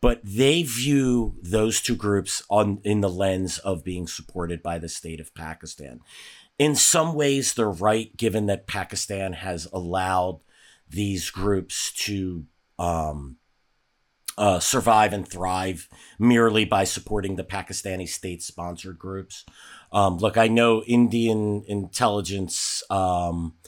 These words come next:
officials that'll tell you that they believe that the, the Islamic State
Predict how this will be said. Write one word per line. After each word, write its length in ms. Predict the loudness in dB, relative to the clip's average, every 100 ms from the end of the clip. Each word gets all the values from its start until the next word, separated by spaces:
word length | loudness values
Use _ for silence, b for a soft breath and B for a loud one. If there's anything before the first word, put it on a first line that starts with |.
| b b
officials 520 | -8 0 0 0 -2 -4
that'll 200 | -4 -2
tell 220 | 0 0
you 140 | 0
that 160 | -2 -4
they 100 | -4
believe 460 | -4 -4 -4 -4
that 160 | -8 -10
the, 260 | -10 -12 -16 _
the 220 | -14 -8 -6
Islamic 480 | -6 -4 -4 -4
State 440 | -6 -6 -6 -8